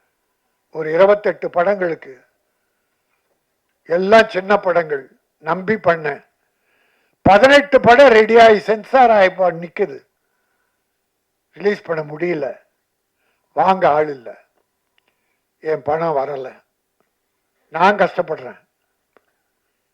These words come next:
இது என்னை, என்னை பொறுத்தவரை சின்ன உதாரணம்.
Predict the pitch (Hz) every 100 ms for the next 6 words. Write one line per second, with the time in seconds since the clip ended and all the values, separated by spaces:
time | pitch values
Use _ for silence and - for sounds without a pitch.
0 | _ _ - 190 240 254 196 202 220 196
1 | 226 220 220 208 226 220 220 202 196 190
2 | 160 147 123 113